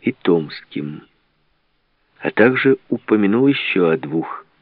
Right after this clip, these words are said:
террористических группах, возглавляемых правыми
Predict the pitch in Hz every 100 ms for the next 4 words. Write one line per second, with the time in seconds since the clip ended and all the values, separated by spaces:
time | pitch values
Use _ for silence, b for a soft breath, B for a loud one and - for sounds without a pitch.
0 | _ - 90 85 76 78 - - 78 73
1 | - - 71 80 98 139 - - - B
2 | B B B B - 87 82 87 73 78
3 | 107 131 139 - - _ - 156 147 143
4 | 71 -